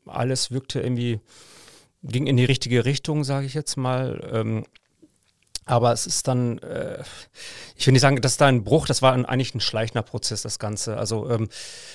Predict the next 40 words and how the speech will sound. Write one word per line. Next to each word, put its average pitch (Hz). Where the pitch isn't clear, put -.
es -
gibt 143
jetzt 147
am 139
Ende 143
des 123
Tages 131
auch 117
nicht 151
nur 143
den 123
einen 147
Grund. 135
Klar, 127
die 120
Ergebnisse 120
sind 110
das 107
Wichtigste, 123
aber 117
ich 110
glaube, 113
es 104
ist, 101
führen 113
mehrere 113
Gründe 110
halt 104
dazu, 107
warum 110
es -
zur 107
Trennung 110
dann 107
kam. 113
Ähm, 110
da -
kann 120
ich 110
auch 113